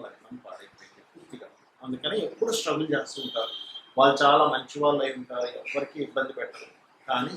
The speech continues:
స్ట్రగుల్ ఫేస్ చేస్తున్నారు. వాళ్ళకి అర్థం కాదరే, అన్యాయం చేసేవాడు హ్యాపీగా ఉన్నాడు, నేను ఎందుకు ఇలా ఉన్నాను అనిపిస్తుంది. దానికి కారణం తెలియకుండానే వాళ్ళు పాస్ట్లో ఎక్కువ చేసిన కారణం. దానికి మరి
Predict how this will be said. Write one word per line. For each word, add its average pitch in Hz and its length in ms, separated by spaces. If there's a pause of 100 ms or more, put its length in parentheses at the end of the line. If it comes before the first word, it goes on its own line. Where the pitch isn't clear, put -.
స్ట్రగుల్ 135 420
ఫేస్ 127 240
చేస్తున్నారు. 123 460
వాళ్ళకి 113 220
అర్థం 143 280
కాదరే, 131 260 (500)
అన్యాయం 156 420
చేసేవాడు 156 400
హ్యాపీగా 139 360
ఉన్నాడు, 139 240
నేను 139 180
ఎందుకు 151 220
ఇలా 123 160
ఉన్నాను - 260
అనిపిస్తుంది. - 460 (840)
దానికి 113 260 (120)
కారణం 113 380 (840)
తెలియకుండానే 156 760
వాళ్ళు 143 200
పాస్ట్లో 110 340
ఎక్కువ - 260
చేసిన - 200 (280)
కారణం. - 300
దానికి 135 280
మరి 113 100